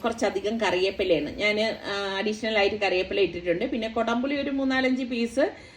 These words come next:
ഇതാ ഇതുപോലെ കുറച്ച് വെള്ളം ഒഴിച്ചിട്ട് ഒരു കാൽ ഗ്ലാസ് വെള്ളമാണ് കേട്ടോ. ആ, ആ വെള്ളത്തോടു കൂടി തന്നെ ഇതിലേക്ക് ഒഴിച്ച് ഒന്ന് മിക്സ് ചെയ്യാണ്. ഇനി ഇതിലേക്ക് നമ്മൾ വെള്ളം ഒന്നും ചേർക്കത്തില്ല. ഇത്രയും വെള്ളത്തിൻ്റെ ആവശ്യം മാത്രമേ ഉള്ളൂ. അത് അടിക്ക് പിടിക്കാതിരിക്കാൻ വേണ്ടിയിട്ടാണ് നമ്മളിങ്ങനെ വെള്ളം ചേർത്ത് കൊടുത്തത്.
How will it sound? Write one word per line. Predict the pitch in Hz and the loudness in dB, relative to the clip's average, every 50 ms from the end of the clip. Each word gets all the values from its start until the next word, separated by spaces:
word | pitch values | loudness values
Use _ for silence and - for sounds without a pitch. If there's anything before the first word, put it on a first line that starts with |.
| - - - - | -20 -18 -6 -2
ഇതാ | 240 277 269 | 2 4 4
ഇതുപോലെ | 254 240 247 240 240 240 233 | 6 6 4 4 4 2 2
കുറച്ച് | 240 247 240 240 - - 349 | 2 0 0 -2 -2 0 2
വെള്ളം | 294 240 220 226 233 240 220 | 4 4 4 4 4 4 4
ഒഴിച്ചിട്ട് | 196 196 - - 208 254 | 4 2 0 0 0 2
ഒരു | 277 349 | 2 0
കാൽ | 349 - - 320 285 277 294 311 349 392 | 0 0 2 4 6 6 6 6 4 4
ഗ്ലാസ് | 294 254 254 214 196 202 202 - | 4 4 4 4 4 2 2 2
വെള്ളമാണ് | 214 190 170 170 170 160 156 160 170 | 2 4 6 6 6 6 4 2 0
കേട്ടോ. | 202 202 - 156 147 - - - - - - - | -2 -2 -2 -2 -4 -4 -6 -12 -14 -10 -2 2
ആ, | 294 294 | 4 4
ആ | 285 - - 262 | 4 4 4 4
വെള്ളത്തോടു | 254 247 262 269 269 294 294 302 320 320 320 | 4 4 2 2 2 2 4 4 6 4 4
കൂടി | 262 247 233 233 233 226 | 4 4 2 2 2 0
തന്നെ | 220 220 226 | 0 0 0
ഇതിലേക്ക് | 220 202 196 196 196 196 196 220 | 0 2 2 2 2 2 2 2
ഒഴിച്ച് | 196 175 165 175 - 359 | 2 2 2 2 0 -2
ഒന്ന് | 403 - 254 254 247 | 0 2 2 2 2
മിക്സ് | 240 233 - - | 0 -2 -4 -4
ചെയ്യാണ്. | - 240 208 185 180 220 | -2 2 2 2 2 2
ഇനി | 269 247 233 254 269 320 | 0 0 2 2 4 4
ഇതിലേക്ക് | 403 381 269 247 240 247 247 247 294 | 4 4 4 4 4 4 4 4 2
നമ്മൾ | 277 240 214 214 233 254 | 0 0 0 0 0 2
വെള്ളം | 247 226 196 196 214 233 233 | 2 2 4 4 2 2 2
ഒന്നും | 220 220 233 233 262 285 254 | 0 0 0 2 2 2 2
ചേർക്കത്തില്ല. | 240 240 208 196 196 190 - 240 214 - 208 180 180 196 240 330 - - - - - - | 4 4 4 2 2 -2 -2 -4 -2 0 0 0 2 2 -2 -2 -4 -10 -18 -16 -8 -6
ഇത്രയും | 262 247 - - 302 302 302 311 | -6 -6 -2 2 2 4 4 4
വെള്ളത്തിൻ്റെ | 269 226 226 233 233 254 247 247 226 | 4 4 4 2 2 0 0 0 0
ആവശ്യം | 202 190 196 214 - - 254 247 | 0 0 -2 -2 0 0 0 0
മാത്രമേ | 226 196 190 196 208 208 - 226 214 208 220 214 | 0 0 0 -2 -4 -2 0 0 2 4 4 4
ഉള്ളൂ. | 196 170 175 202 254 - - - - - | 4 2 2 0 0 -2 -6 -16 -8 -2
അത് | - 277 | 2 4
അടിക്ക് | 311 269 240 233 277 - - 320 | 6 6 6 4 4 2 2 2
പിടിക്കാതിരിക്കാൻ | 311 277 - - 269 269 254 254 254 254 262 240 247 | 2 2 2 2 2 4 4 2 2 2 2 4 4
വേണ്ടിയിട്ടാണ് | 240 240 233 233 226 220 220 240 262 | 4 2 2 0 0 0 0 0 0
നമ്മളിങ്ങനെ | 247 240 247 240 233 240 240 240 | 0 2 0 0 0 0 0 2
വെള്ളം | 233 226 233 233 233 | 2 2 2 2 2
ചേർത്ത് | 233 220 196 185 - 180 | 2 2 2 2 0 0
കൊടുത്തത്. | 160 147 160 - 135 123 127 | 0 0 0 -2 -6 -6 -6